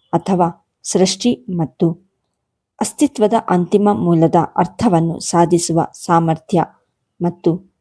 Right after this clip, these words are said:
ದಾತ್ರಿ ಎಂದರೆ ಕೊಡುವುದು. ಸಿದ್ಧಿದಾತ್ರಿಯ ಪೂಜೆಯಿಂದ ಸಿಗುವ ಫಲ ಏನು ಎಂಬುದರ ಬಗ್ಗೆ ನಿಮಗೆ ಸುಳಿವು ಸಿಕ್ಕಿರಬಹುದು. ತಾಯಿಯನ್ನು ಪೂಜೆ ಮಾಡಿದರೆ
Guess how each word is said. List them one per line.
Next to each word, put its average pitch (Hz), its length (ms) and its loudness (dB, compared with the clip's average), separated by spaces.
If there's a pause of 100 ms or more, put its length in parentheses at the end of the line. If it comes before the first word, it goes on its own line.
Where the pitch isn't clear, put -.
(240)
ದಾತ್ರಿ 190 400 2
ಎಂದರೆ 180 800 0
ಕೊಡುವುದು. 165 720 2 (540)
ಸಿದ್ಧಿದಾತ್ರಿಯ 208 840 0 (580)
ಪೂಜೆಯಿಂದ 175 560 2 (160)
ಸಿಗುವ 165 480 2
ಫಲ 180 280 0 (500)
ಏನು 180 420 2 (200)
ಎಂಬುದರ 185 520 4
ಬಗ್ಗೆ 165 360 -2 (400)
ನಿಮಗೆ 180 400 2
ಸುಳಿವು 214 420 2
ಸಿಕ್ಕಿರಬಹುದು. 170 960 -2 (480)
ತಾಯಿಯನ್ನು 220 600 2
ಪೂಜೆ 202 400 2
ಮಾಡಿದರೆ 165 840 0